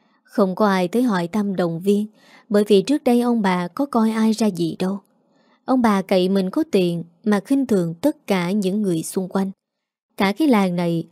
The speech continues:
ông không thân thiện với một ai, vì ông sợ người ta tới nhờ vả, hỏi vay tiền. Còn bốn cô con gái thì lấy chồng mỗi đứa một nơi. Còn cái con hay về nhất thì nó cũng mất mặt.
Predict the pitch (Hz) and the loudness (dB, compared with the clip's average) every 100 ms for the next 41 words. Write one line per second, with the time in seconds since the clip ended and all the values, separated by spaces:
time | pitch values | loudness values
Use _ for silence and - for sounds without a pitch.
0 | - 254 262 254 247 254 247 220 175 170 | -2 -2 2 0 2 0 0 0 0 0
1 | 170 202 220 285 196 165 190 202 196 _ | -2 0 0 0 -2 -2 -4 -4 -4 _
2 | _ _ 196 214 247 262 208 196 196 185 | _ _ 0 2 2 2 2 2 2 0
3 | 226 233 226 294 202 180 165 170 151 262 | 0 0 0 -2 -2 -2 -4 -6 -6 -10
4 | - _ - 190 175 185 226 220 175 151 | -12 _ -4 -2 -2 0 0 0 -4 -4
5 | - _ _ _ _ _ _ _ _ _ | -12 _ _ _ _ _ _ _ _ _
6 | - 208 190 185 202 226 302 208 190 185 | -2 0 2 4 4 2 2 4 4 2
7 | 190 175 185 190 262 269 185 190 262 - | -2 -2 -2 -2 -2 -2 0 0 0 0
8 | 180 165 165 170 170 214 277 190 165 190 | -2 -2 -2 -2 0 0 0 -2 -2 -2
9 | 196 196 _ _ _ _ _ _ _ _ | -2 -2 _ _ _ _ _ _ _ _
10 | - 196 185 185 277 - 240 233 233 220 | -2 0 2 0 -2 0 2 2 0 -6
11 | - 240 240 190 180 165 202 285 _ _ | -2 2 2 2 0 2 2 0 _ _
12 | _ 196 175 220 - 165 170 233 262 175 | _ -2 0 -2 -2 -2 0 -2 -2 -8
13 | 147 | -10